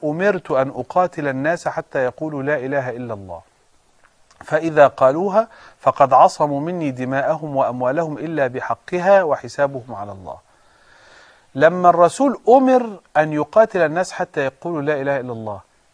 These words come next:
نفذ الأمر ولا عصى الأمر؟ سمع الكلام ولا رفض يسمع الكلام؟ لا شك أنه أطاع الأمر. إذن هذا الحديث معناه هو ما حدث في الواقع،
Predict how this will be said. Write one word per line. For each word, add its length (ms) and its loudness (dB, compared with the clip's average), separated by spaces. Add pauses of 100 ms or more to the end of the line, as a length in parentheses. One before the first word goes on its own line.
(420)
نفذ 480 0
الأمر 480 4 (280)
ولا 280 4
عصى 360 6
الأمر؟ 340 -6 (1600)
سمع 360 0
الكلام 720 2 (120)
ولا 360 6
رفض 240 2
يسمع 320 -6
الكلام؟ 480 -8
لا 100 -12
شك 300 -8
أنه 380 -6
أطاع 280 -4
الأمر. 300 -6 (1120)
إذن 520 0 (720)
هذا 340 4
الحديث 600 0 (180)
معناه 680 4 (280)
هو 260 2
ما 180 2
حدث 480 4
في 120 -8
الواقع، 500 4